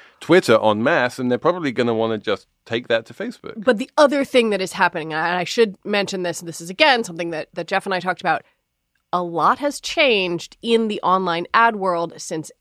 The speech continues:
Speaker 2: Apple started putting in app
Speaker 1: Right.
Speaker 2: tracking transparency.
Speaker 1: So
Speaker 2: So
Speaker 1: this is, yeah,
Speaker 2: Apple
Speaker 1: this
Speaker 2: pulled the rug
Speaker 1: is,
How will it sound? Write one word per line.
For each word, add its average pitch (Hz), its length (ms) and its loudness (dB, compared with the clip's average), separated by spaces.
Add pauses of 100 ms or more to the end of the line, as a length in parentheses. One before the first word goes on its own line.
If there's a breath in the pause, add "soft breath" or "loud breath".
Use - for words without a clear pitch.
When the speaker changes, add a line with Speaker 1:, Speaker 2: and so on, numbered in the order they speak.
(120)
Speaker 2:
Apple 160 540 0 (440)
started 180 800 -4
putting 175 300 -8
in 151 280 -6
app 156 160 0
Speaker 1:
Right. - 40 -18
Speaker 2:
tracking 151 260 -8
transparency. - 440 -10
Speaker 1:
So 156 120 2
Speaker 2:
So 123 100 0
Speaker 1:
this - 140 2
is, 165 60 -2
yeah, 262 120 4
Speaker 2:
Apple 226 200 2
Speaker 1:
this 247 180 -2
Speaker 2:
pulled 226 140 2
the 147 260 4
rug 202 280 2
Speaker 1:
is, 190 60 -10